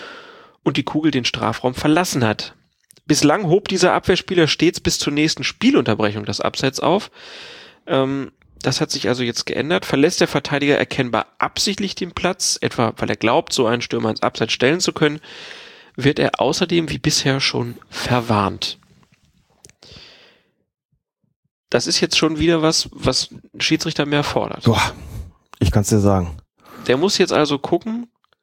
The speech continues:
Speaker 1: ist der Ball jetzt schon einmal aus dem Strafraum rausgekommen?
Speaker 2: Ja.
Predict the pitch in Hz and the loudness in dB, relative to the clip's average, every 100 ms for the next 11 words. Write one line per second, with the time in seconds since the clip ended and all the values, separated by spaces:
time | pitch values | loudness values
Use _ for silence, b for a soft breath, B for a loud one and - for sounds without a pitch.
0 | _ _ _ - _ 160 - 156 131 143 | _ _ _ -20 _ -4 0 0 2 2
1 | 180 160 - - 143 139 151 139 143 131 | 4 2 0 -4 0 2 2 2 0 -2
2 | 131 131 - 120 113 151 - - - 190 | -2 -2 -4 -2 0 2 2 0 -2 -4
3 | 233 | -6